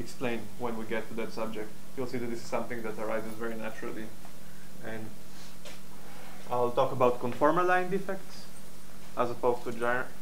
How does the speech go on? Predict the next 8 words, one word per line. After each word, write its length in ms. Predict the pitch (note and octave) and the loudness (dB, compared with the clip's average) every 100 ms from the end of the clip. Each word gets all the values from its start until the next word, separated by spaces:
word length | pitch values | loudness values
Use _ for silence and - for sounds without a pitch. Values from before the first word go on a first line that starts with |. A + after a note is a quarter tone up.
| - | -2
general 500 | B2+ B2 B2 B2+ C3 C3 - | 2 2 4 2 2 0 0
line 260 | C3 B2+ C3 | 0 0 0
defects. 480 | C3+ D3 C#3 - - - - - - - - | 0 -2 -2 -2 -2 -2 -2 -2 -2 -2 0
Then 180 | B2+ C#3 | 4 6
I'll 100 | C#3 | 6
talk 180 | C#3+ C#3 | 4 4
about 320 | C3 B2+ B2 | 6 6 6
some, 600 | C3+ B2 A#2 A#2 A2+ A2 | 2 2 0 0 -2 -2